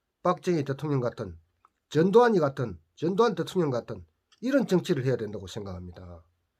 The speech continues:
그럴 용기 없으면 대통령 하려고 나올 생각을 하지 말아야 된다고 생각합니다.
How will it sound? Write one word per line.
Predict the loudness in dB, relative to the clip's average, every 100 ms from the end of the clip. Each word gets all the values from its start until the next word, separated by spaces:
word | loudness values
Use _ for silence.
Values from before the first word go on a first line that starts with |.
| _ 4
그럴 | 6 6 4
용기 | 4 4
없으면 | 2 2 0 -2 -6 _ _
대통령 | -4 0 2 2 2
하려고 | 4 4 2 -4 _
나올 | -2 2 2
생각을 | 2 2 2 2
하지 | 0
말아야 | 2 4 2
된다고 | 0 -8 -14
생각합니다. | -16 -18 -18 -20 -20 -20